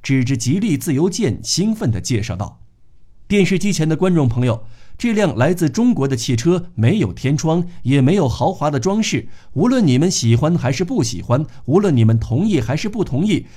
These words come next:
这就是汽车的未来。”拥有自主知识产权的汽车品牌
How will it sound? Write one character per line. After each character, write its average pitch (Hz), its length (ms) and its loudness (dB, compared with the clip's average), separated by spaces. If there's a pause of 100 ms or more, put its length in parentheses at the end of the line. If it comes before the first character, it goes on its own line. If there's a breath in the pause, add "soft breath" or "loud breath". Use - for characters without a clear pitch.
(120)
这 262 320 0 (160 soft breath)
就 170 180 4
是 139 320 0
汽 165 280 2
车 190 180 -2
的 156 120 -2
未 180 180 0
来。” 98 340 -4 (2250)
拥 190 200 4
有 156 200 4
自 226 240 0
主 143 160 2
知 214 120 -2
识 170 140 -2
产 107 260 -2
权 120 280 -2
的 160 120 0
汽 117 220 0
车 143 140 -2
品 95 200 -8
牌 98 320 -6